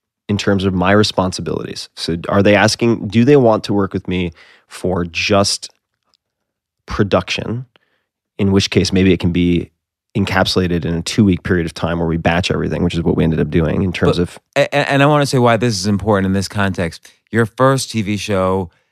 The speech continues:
Speaker 2: when I watch that, I think to myself, "I actually think, feel bad for you," because I realize, uh, doing a re-, your first show was, you know, get, you're given kind of assignment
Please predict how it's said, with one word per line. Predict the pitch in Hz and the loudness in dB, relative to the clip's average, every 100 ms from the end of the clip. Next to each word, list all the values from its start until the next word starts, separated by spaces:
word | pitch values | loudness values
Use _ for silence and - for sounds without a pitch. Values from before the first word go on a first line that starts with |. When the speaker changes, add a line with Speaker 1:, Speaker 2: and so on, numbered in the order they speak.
| _ _ _ | _ _ _
Speaker 2:
when | 95 110 | -6 -2
I | 117 113 | 0 2
watch | 104 107 110 - | 2 0 0 0
that, | 120 123 - - | 2 2 -2 -6
I | 104 | -6
think | 104 110 98 | -4 -6 -6
to | 101 | -6
myself, | 98 95 98 95 95 - _ _ _ _ _ _ - | -6 -4 -2 -2 -2 -8 _ _ _ _ _ _ -2
"I | 110 | 0
actually | 117 113 - 110 | 2 0 -2 -6
think, | 101 107 104 - | -4 -4 -6 -8
feel | - 98 90 | -6 -6 -6
bad | - 92 98 95 | -8 -4 -4 -4
for | 90 | -6
you," | 82 90 87 | -8 -8 -8
because | 95 113 104 | -8 -4 -4
I | |
realize, | 104 117 113 107 104 101 98 - - _ _ _ - | -2 0 2 2 2 0 -2 -6 -12 _ _ _ -6
uh, | 98 95 92 95 90 _ _ _ _ | -4 -2 -2 -2 -4 _ _ _ _
doing | - 123 113 | -4 -2 0
a | |
re-, | 110 117 110 | -2 -4 -6
your | 110 123 | -2 -2
first | - 135 120 | 0 0 0
show | 135 120 117 | 2 2 4
was, | 107 107 101 - _ _ - | 2 0 -2 -8 _ _ -8
you | 113 | -4
know, | 104 92 85 _ _ - | -2 -4 -8 _ _ -16
get, | 71 120 | -8 -6
you're | 117 123 | -4 -2
given | 127 123 127 | 0 0 0
kind | 135 120 | 2 2
of | 117 | 0
assignment | 110 120 110 110 104 | 0 0 0 0 -2